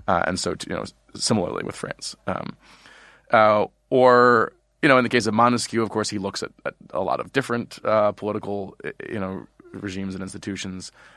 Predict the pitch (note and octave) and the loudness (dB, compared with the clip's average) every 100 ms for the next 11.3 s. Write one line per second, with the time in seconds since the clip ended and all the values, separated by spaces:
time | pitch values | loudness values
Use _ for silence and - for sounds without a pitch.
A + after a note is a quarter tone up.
0 | - F#2+ F2 F#2 G2 F#2+ F2+ G2+ - G2+ | -4 -2 -2 -6 -10 -8 -4 -4 -4 -4
1 | G2 F#2+ G2+ G#2 G2+ F#2+ - G#2 G2+ - | -4 -4 -6 -6 -8 -8 -10 -12 -14 -12
2 | - C2 - - - - G2 - - G#2 | -8 -8 -8 -14 -20 -16 -10 -10 -4 -4
3 | C#2+ - C3+ A#2+ G#2+ G2+ G#2 A#2 G#2 - | -4 -4 -2 0 -2 -4 -6 -4 -4 -6
4 | G2+ F#2 F#2 G#2 - - - _ - G#2 | -8 -8 -10 -12 -16 -20 -20 _ -6 -4
5 | - F2+ G2 F#2 - - G2 - G#2+ G#2+ | -4 -8 -10 -12 -12 -10 -10 -8 -8 -8
6 | - - D#3+ D#3+ C#3+ C3 A#2 - - C#3 | -10 2 4 4 0 -2 -2 -4 0 4
7 | B2 - - - - _ - B2 A#2+ A2+ | 4 0 -12 -16 -20 _ 0 2 4 4
8 | C3+ D3 A2 F#2+ - A2+ A#2 - A2 G#2+ | 4 2 -4 -6 0 2 0 0 -2 -2
9 | - G#2 G#2+ - G#2+ G#2+ G2 F2 - - | -4 -4 -4 -4 -4 -4 -6 -8 -10 -16
10 | - - _ - - A2 G#2 - G2+ G2 | -20 -20 _ -20 -12 -8 -8 -8 -8 -10
11 | - A2+ | -8 -8